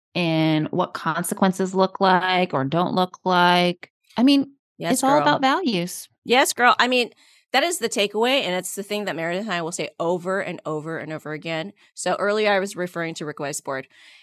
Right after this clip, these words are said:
Speaker 2: and his Making Caring Common initiative at Harvard. So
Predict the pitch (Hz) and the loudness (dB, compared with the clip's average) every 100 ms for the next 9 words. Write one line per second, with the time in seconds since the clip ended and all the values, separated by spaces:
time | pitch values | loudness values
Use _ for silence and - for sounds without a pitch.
0 | _ 175 160 196 - 180 180 156 - - | _ -6 -4 -6 -10 -6 -4 -4 -4 -4
1 | 160 175 165 185 156 151 147 143 143 170 | -4 -4 -6 -6 -6 -6 -4 -4 -6 -8
2 | 165 _ _ _ _ _ _ 190 170 - | -12 _ _ _ _ _ _ -4 -2 -4
3 | 143 131 127 170 135 123 - _ - 208 | -4 -4 -4 -4 -6 -10 -16 _ -2 2
4 | 160 | 2